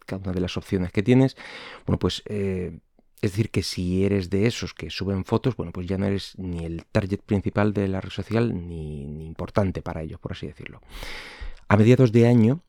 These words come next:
su máximo responsable afirmaba que, bueno, se estaban enfocando en cuatro puntos clave,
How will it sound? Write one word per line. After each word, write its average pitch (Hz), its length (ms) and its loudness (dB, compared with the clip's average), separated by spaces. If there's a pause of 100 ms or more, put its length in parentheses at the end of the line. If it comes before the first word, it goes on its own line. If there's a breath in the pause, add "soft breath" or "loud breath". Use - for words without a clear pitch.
(180 soft breath)
su - 140 -2
máximo 104 380 2
responsable 98 460 -2
afirmaba 92 440 -2
que, 80 680 -2
bueno, 101 200 2
se - 120 -6
estaban 104 340 0
enfocando 107 600 4
en 92 160 2
cuatro 135 460 2
puntos 101 420 0
clave, - 380 -8